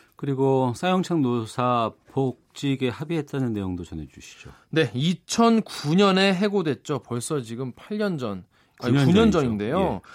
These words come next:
Speaker 2: 아직도 복직하지 못한 노동자 백열아홉 명이 이제야 일터로 돌아갈 수가 있게 됐습니다. 해고자를 대표하는 김득중 금유-, 금속노조 쌍용차 지부장, 지부장, 그리고 최종식 쌍용차,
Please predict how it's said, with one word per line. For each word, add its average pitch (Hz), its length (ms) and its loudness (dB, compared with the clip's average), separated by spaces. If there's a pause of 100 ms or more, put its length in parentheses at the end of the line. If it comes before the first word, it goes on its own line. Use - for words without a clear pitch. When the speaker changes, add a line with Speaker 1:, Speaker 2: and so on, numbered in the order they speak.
(160)
Speaker 2:
아직도 180 520 0
복직하지 156 500 -2
못한 135 320 -2
노동자 110 480 -6
백열아홉 120 1160 -4
명이 123 280 0
이제야 101 420 -6
일터로 110 440 -4
돌아갈 104 360 -6
수가 87 200 -12
있게 92 200 -12
됐습니다. 85 600 -16 (440)
해고자를 240 380 4
대표하는 190 500 0
김득중 180 680 -2
금유-, 160 300 -4
금속노조 170 520 0
쌍용차 165 460 -6
지부장, 123 480 -8
지부장, 131 500 -6
그리고 147 460 -4 (400)
최종식 226 560 0 (280)
쌍용차, 143 720 -4